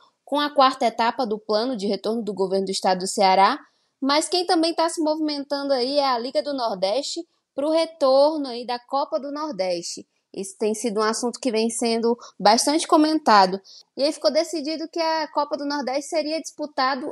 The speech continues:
em uma sede única. Os clubes concordaram com essa resolução e agora resta a C B F decidir qual vai ser essa sede única. É, antes se comentava, né, que seria realmente em Recife.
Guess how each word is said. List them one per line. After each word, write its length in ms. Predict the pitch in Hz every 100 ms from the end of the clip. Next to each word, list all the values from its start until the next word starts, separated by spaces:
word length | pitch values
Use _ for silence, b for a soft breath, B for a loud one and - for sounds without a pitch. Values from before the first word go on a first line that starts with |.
| -
em 180 | 277 294
uma 160 | 285
sede 400 | 285 294 285 294
única. 500 | 277 262 247 196 196
Os 140 | 185 -
clubes 260 | 254 233
concordaram 640 | - 254 269 254 208 247 262
com 120 | 254
essa 180 | 240 240
resolução 720 | 226 226 214 208 - 214 285 b b b b
e 80 | 247
agora 400 | 247 233 247 269
resta 520 | 269 254 311 - 330 320 _
a 160 | 214 208
C 220 | - 247
B 120 | 233
F 540 | 294 247 233 285 -
decidir 600 | 233 240 269 294 208 220
qual 340 | 247 277 277 320
vai 140 | 269
ser 160 | 240 247
essa 180 | 254 240
sede 360 | - 233 226
única. 480 | 226 220 190 - - _ B B B -
É, 380 | 302 302 202 -
antes 400 | 302 415 427 339
se 100 | 294
comentava, 720 | 302 285 262 233 240 285 262
né, 160 | 220 269
que 120 | 254
seria 420 | - 262 240 262
realmente 460 | 262 285 269 285 311
em 100 | 302
Recife. 720 | 339 392 - 220 196 190